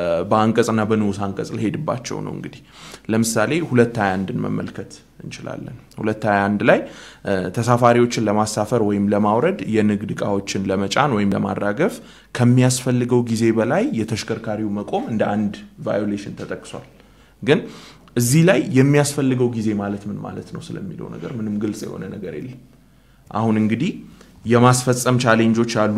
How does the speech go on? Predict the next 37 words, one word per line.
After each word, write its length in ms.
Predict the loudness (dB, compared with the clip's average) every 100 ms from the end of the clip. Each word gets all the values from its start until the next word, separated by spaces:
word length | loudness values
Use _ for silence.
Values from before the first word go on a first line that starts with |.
| 0
ብለናል 400 | 0 0 -2 -4
አይደለም 380 | -6 -6 -6 -8 -10
ህግጋት 440 | -8 -4 -2 -2 -2
ላይ። 140 | -8 -8 -16 -20
ሶ 180 | -8 -8 -8 -14 -20 _ _
ማስፈጸም 640 | 0 2 2 0 0 0 0
ማለት 260 | 0 -2 -2
አንዱ 180 | -6 -6
ቻሌንጅ 380 | -6 -6 -6 -8 -10 -20 _
ይሄ 120 | 0 2
ነገር 220 | 4 2
ቅጣት 360 | -2 -2 0 0
ነው 180 | -2 -2 -4
ስል 220 | -4 -6 -6 -18 _ -14
ቅጣት 300 | -4 -2 0
መሆኑ 340 | 0 2 2 2 0 -4 -12
በትክክል 500 | -10 -8 -8 -2 0
በግልጽ 320 | 2 0 -4 -6
መቀመጥ 400 | -8 -6 -6 -6
አለበት። 440 | -6 -6 -6 -10 -14 -20 -20 -20 -20 _ _ -18
ትራፊክ 400 | 0 0 2 -4
ፖሊስ 280 | -2 -2 -2
ሲምፕሊ 340 | -2 -2 0 -2
እዛ 160 | 2 0
ቦታው 340 | 0 0 2 2
ላይ 140 | 2
አይቶት 400 | 0 0 0 -2 -6 -20 _ _ -4
በዚህ 280 | -4 0 2
አንቀጽ 260 | 2 -2 -4
ልቀጣው 360 | -2 0 -2
እችላለሁ 380 | -4 -6 -4 -4
ይሄንን 280 | -2 -2 -2
የሚለውን 360 | -2 0 0
ጃጅመንት 360 | 0 -2 -2 -4
ማሳለፍ 440 | -4 -4 -4 -8 -10
መቻል 260 | -12 -12 -12
አለበት። 360 | -14 -16 -18